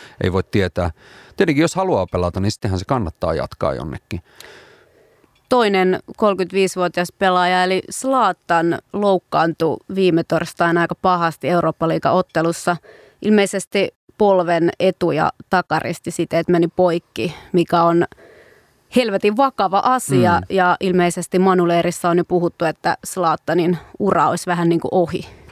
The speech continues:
Speaker 1: Zlatan varmaan tietää itse tämän parhaiten. Hän, hän vaikuttaa semmoiselta niinku pelaajalta, että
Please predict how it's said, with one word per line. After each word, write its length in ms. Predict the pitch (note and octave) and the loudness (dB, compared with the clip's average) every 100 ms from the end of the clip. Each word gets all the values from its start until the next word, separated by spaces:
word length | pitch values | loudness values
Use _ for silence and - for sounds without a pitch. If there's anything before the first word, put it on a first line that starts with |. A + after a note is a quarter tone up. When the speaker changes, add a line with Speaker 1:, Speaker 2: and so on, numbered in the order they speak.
| - - - - | -20 -20 -16 -8
Speaker 1:
Zlatan 400 | C#3+ A2+ - G#2+ | -4 -2 -2 0
varmaan 300 | A2 A2 G#2 | 0 0 0
tietää 320 | G#2+ - G#2 | 0 2 0
itse 280 | A2 - E2+ | 0 -2 -6
tämän 280 | - D#2+ D#2+ | -4 -6 -2
parhaiten. 480 | F2 E2 D#2+ E2 | -2 -2 -4 -4
Hän, 220 | D#2+ C3 D3 | -2 -2 -2
hän 220 | C#3 G3 | -2 0
vaikuttaa 440 | E3 C#3 B2+ - B2 | -2 -2 -4 -2 -2
semmoiselta 560 | C3 A#2 G2 F#2 F#2+ | -2 -2 -2 -2 -2
niinku 320 | F#2 F2 E2 | -4 -4 -6
pelaajalta, 640 | E2+ G#2 G2 F2 E2 D#2+ F2 | -4 -2 0 0 -4 -6 -10
että 280 | - - | -6 -4